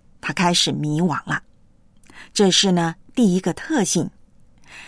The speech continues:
第二呢，他开始要开阔他人生的目标，不仅仅结婚，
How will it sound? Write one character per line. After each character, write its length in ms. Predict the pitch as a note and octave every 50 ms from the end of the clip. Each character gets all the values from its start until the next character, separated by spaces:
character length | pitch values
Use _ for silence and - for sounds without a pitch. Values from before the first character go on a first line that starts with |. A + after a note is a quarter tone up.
| - -
第 140 | - D#4 C#4+
二 340 | - - D#4 F4+ F#4 E4 C4
呢， 260 | A3 G#3 G3 F3+ E3+ - - - - - - _ - - - - - - - - - - - - - - - -
他 120 | - F3+
开 240 | - F#3+ F#3+ F#3 F#3
始 180 | - - -
要 220 | - E3+ E3+ D#3 -
开 360 | - - - - D4+ D#4 D#4
阔 380 | D4+ - - - C#4+ G3+ - - - - - - - -
他 160 | - - F#3
人 260 | E3+ E3 D3 D3 F3+
生 220 | G3+ - C4 B3
的 80 | A#3 F#3+
目 160 | E3+ F#3 E3+
标， 340 | C#3+ - E3 E3 D#3 D#3 - - - - - - - - - - _ - - - - _ _
不 120 | - G#3+ G#3
仅 260 | - - F3+ F3 F3+
仅 260 | - F#3+ E3 - - - - - - - -
结 260 | - - D#3+ D3 D3
婚， 300 | C#3+ - G3 G3 G3+ G#3